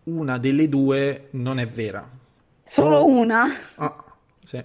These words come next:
Speaker 2: Ok, grazie.
Speaker 1: Quindi potrei, mi potrebbe essere piaciuto, pur non
Speaker 2: Però
Speaker 1: avendolo letto,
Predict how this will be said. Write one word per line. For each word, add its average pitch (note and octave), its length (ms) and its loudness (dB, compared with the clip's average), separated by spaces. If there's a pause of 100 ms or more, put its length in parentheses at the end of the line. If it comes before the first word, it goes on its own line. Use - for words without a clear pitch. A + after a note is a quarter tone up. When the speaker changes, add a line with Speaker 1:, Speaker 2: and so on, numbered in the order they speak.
(480)
Speaker 2:
Ok, G3 440 -4
grazie. F#3+ 560 -2
Speaker 1:
Quindi C#3 260 -4
potrei, D3+ 460 0
mi C#3 180 -4
potrebbe D3+ 340 -2
essere C3 300 -4
piaciuto, C3+ 800 -4 (380)
pur D3 200 -6
non B2 200 -2
Speaker 2:
Però G#3+ 200 4
Speaker 1:
avendolo D#3+ 260 4
letto, D3+ 680 -2